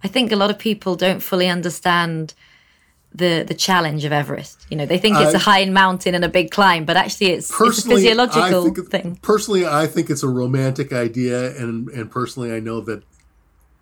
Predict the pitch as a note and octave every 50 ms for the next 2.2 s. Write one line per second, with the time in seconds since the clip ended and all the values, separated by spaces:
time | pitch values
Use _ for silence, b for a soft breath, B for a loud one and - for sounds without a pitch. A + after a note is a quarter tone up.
0 | _ _ _ _ - - _ - B2 A#2+ A#2+ A2+ A2 A2+ A#2 A2 G#2+ A2 A#2 B2
1 | B2+ - B2 A2+ A2 A2 A#2 B2+ - _ - C3+ B2+ B2+ B2 B2 C3 C3+ C#3+ C#3
2 | C#3+ D#3 D#3 -